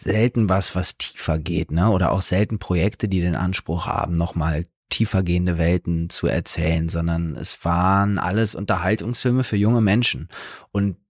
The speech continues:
dementsprechend wurde ich, glaub ich, auch bewertet oder, äh, wahrgenommen,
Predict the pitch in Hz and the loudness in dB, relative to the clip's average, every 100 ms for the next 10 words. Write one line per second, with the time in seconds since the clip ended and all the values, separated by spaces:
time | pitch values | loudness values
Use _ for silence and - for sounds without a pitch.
0 | 101 107 117 104 - 95 104 - 110 101 | 0 0 0 -4 -4 -2 -2 0 -2 -2
1 | - 101 107 104 - - 87 85 92 98 | 0 2 2 2 -2 -6 -2 -2 -2 -4
2 | - 85 95 - - 90 90 117 - 80 | -2 -2 -4 -6 -6 -2 2 0 -2 -8
3 | - 85 92 95 92 73 87 82 98 131 | -4 0 4 4 4 2 -2 0 0 2
4 | 123 95 82 78 | 2 0 -2 -6